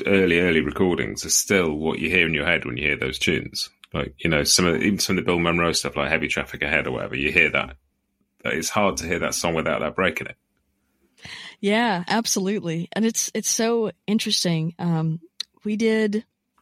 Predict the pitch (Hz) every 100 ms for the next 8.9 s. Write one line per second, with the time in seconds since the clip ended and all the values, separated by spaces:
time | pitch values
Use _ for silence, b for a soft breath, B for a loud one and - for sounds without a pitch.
0 | _ _ - B B B B B B B
1 | _ _ - 196 185 180 190 190 190 190
2 | 175 170 165 180 b _ _ _ _ _
3 | - - _ _ _ _ - 185 175 165
4 | 170 196 190 196 202 - 202 190 180 175
5 | - - - _ _ - 196 196 196 170
6 | 170 202 240 233 277 277 269 320 330 349
7 | _ - - - 226 226 285 - _ _
8 | _ _ _ _ 196 196 196 190 185